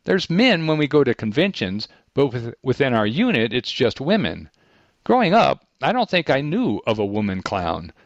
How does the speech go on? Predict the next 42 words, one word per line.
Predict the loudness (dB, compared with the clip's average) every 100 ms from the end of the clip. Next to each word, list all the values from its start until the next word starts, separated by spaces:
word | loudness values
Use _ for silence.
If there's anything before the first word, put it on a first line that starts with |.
| _
but | -4 0
now | 0 2 2
there | 4 4
are | 4
a |
lot | 6 6
of | 4
them." | 0 -6 -12 -18 _ _ _ _ _ _ _ -6
According | -2 0 0 0
to | 0
the | 0 2
online | 0 2 2 0
recruitment | -2 -4 -4 -4 -2 -4 -2
service | 0 0 0 -2 0
Zippia, | 0 0 -2 -4 -4 -6 _ _ _ _
sixty-one | 0 0 0 -2 0 0
point | -2 -6 -2
five | 0 0 -2
percent | -4 -4 -4
of | -6
clowns | -4 0 0 -2 0
are | 2 2
women, | 0 -2 -4 -8 -14 _ _ _
thir-, | 2 2 2
thirty-six | -2 0 -2 0 2 0 -2
being | -2 0 0
women | 0 2 2
of | 2
color. | 2 2 0 -4 -8 _ _ _ _ _ 0
However, | 2 4 4 0 0
only | -2 -2
ten | 0 -2 -2
percent | -2 -2 0 2
of | 2
that | 2 0
makeup | -2 0 0 0
is | -2 -2
black | 0 2 2 -2
or | -4 -2
African | -2 -4 -6 -4
American | 0 0 0 -4 -8
women. | -8 -10 -14 -18